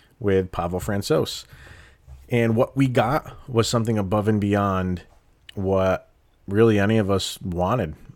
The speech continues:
uh, it, it culminating in a Vezina f-, candidacy.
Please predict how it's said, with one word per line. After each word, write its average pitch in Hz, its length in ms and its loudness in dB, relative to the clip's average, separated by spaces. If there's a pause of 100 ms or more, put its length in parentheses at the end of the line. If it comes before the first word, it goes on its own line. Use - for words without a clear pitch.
uh, 92 420 -2
it, 92 80 -4
it 82 640 -8
culminating 101 580 0
in 95 100 0
a 95 260 0 (340)
Vezina 95 800 -4 (600)
f-, - 260 -20
candidacy. 117 600 -2